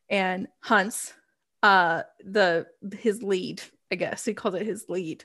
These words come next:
his leader. Um, because, yeah, lo-, well, I'll get into that later. Anyway, so it's, uh, a Japanese guy who only speaks Japanese. He's probably a tourist as well.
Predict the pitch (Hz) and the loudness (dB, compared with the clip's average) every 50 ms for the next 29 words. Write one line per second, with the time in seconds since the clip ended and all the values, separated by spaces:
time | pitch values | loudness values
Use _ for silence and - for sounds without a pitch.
0 | _ - 262 240 233 - 185 180 165 160 143 - - _ - - - - - - | _ -8 -6 -6 -4 -2 -4 -4 -2 -4 -6 -6 -8 _ -20 -20 -20 -20 -20 -20
1 | _ - - 196 190 180 180 180 175 170 170 202 - _ _ _ _ _ _ _ | _ -6 -2 0 2 2 0 0 -4 -6 -10 -12 -14 _ _ _ _ _ _ _
2 | _ _ _ _ _ _ _ - 208 220 - 240 220 196 202 - - - _ _ | _ _ _ _ _ _ _ -4 -2 0 2 4 2 2 2 -4 -10 -14 _ _
3 | _ - 208 - - - - - - - - - - - 202 - - 190 - - | _ -12 -10 -10 -12 -12 -12 -10 -10 -10 -8 -6 -4 -4 -4 -4 -6 -8 -8 -10
4 | - - - - - - - - 214 202 175 131 95 - - - - - - - | -10 -8 -8 -10 -10 -8 -6 -4 -2 -2 -2 -4 -8 -12 -18 -20 -20 -18 -4 4
5 | - 247 220 220 214 - 247 226 226 226 - - 233 196 196 196 - - 226 - | 6 8 8 8 8 8 8 8 8 6 4 4 6 6 6 6 6 4 2 2
6 | - 208 196 226 233 262 - 311 269 233 208 - - 190 175 214 226 220 170 208 | 2 4 6 6 6 6 6 4 4 4 2 2 2 2 2 4 2 2 2 2
7 | 214 220 226 - - - 196 - - - 180 185 - 185 175 170 170 196 - - | 0 -2 -4 -4 -6 -10 -10 -6 -2 -2 -2 -2 -2 -6 -10 -8 -8 -10 -8 -8
8 | 214 208 - - - - 175 165 - 180 180 196 196 - - 170 - - - - | -10 -10 -10 -12 -8 -6 -6 -6 -4 -2 -2 -2 -2 -4 -6 -4 -4 -6 -6 -8
9 | - - - - 214 - 175 170 214 214 _ | -10 -10 -8 -6 -4 -4 -2 -4 -4 -8 _